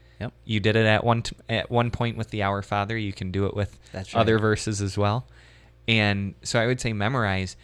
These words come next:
Speaker 2: but also spend time soaking in Scripture, whether that's Lectio Divina or even just, like, sitting in silence and just repeating it to yourself in a, in a more meditative way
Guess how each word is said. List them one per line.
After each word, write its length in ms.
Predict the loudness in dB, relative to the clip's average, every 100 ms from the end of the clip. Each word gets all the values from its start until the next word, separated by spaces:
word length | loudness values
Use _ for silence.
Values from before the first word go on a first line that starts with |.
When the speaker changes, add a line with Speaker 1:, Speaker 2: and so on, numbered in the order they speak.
| -20 -8
Speaker 2:
but 100 | 0
also 260 | 0 0 -4
spend 360 | -4 -4 -6
time 260 | -4 -4 -4
soaking 480 | -4 -4 -4 -6 -8
in 120 | -10
Scripture, 580 | -8 -8 -8 -12 -14 -16 -20 -20 -20 -6
whether 260 | -2 0 0
that's 240 | 0 0
Lectio 400 | 0 0 -4 -4
Divina 540 | -4 -4 -2 -2 -2 -4
or 200 | -4 -2
even 320 | -2 -4 -4
just, 260 | -4 -4 -2
like, 300 | -2 -6 -16 -20 -20
sitting 340 | -8 0 2 2
in 120 | -2
silence 680 | -2 -2 -2 -6 -10 -12 -14 -20 -20 -20 -10 -4
and 160 | -2
just 380 | 0 -2 -6 -18 -20 -16 -6
repeating 420 | -4 0 2 0
it 160 | -4
to 120 | -6 -8
yourself 340 | -2 -2 -2
in 140 | -4 -2
a, 160 | -2 -4 -2
in 100 | 0
a 40 |
more 200 | 0 -2
meditative 640 | -2 -2 -2 -4 -4 -6
way 340 | -6 -6 -8